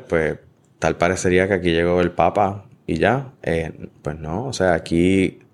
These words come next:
cuando los españoles llegan en el si-, a finales del siglo quince, están saliendo, están inmersos en un proceso de inquisición.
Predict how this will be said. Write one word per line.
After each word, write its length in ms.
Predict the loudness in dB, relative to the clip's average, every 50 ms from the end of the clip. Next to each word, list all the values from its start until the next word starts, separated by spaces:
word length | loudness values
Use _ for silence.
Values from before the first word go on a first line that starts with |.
| _ _ _ -20 -10 _
cuando 640 | -4 -4 -4 -4 -2 0 2 2 4 4 2 2 2
los 140 | 0 -2
españoles 480 | -4 -4 -4 -4 -2 0 0 0 0 2
llegan 460 | 4 4 4 6 4 4 4 2 2 2
en 120 | 2 2
el 100 | 2 2 2
si-, 220 | 2 2 2 0 0
a 100 | 0 -2
finales 320 | -2 -2 0 0 0 2
del 100 | 0 0
siglo 260 | 0 0 0 0 0 0
quince, 460 | 0 0 0 0 2 2 2 2 2 0
están 260 | -4 -4 -2 -4 -2
saliendo, 420 | 0 2 2 2 2 2 -2 -4 -4
están 580 | -4 -4 -4 -2 0 0 0 2 0 -2 -4 -4 -4
inmersos 560 | -2 -2 0 2 0 0 0 -2 -4 -4 -4
en 80 | -4 -4
un 120 | -6 -4
proceso 400 | -2 -2 -2 -2 -2 -4 -2 -2
de 60 | -2 -2
inquisición. 600 | -2 -2 -2 -2 -2 -4 -4 -6 -8 -8 -10 -12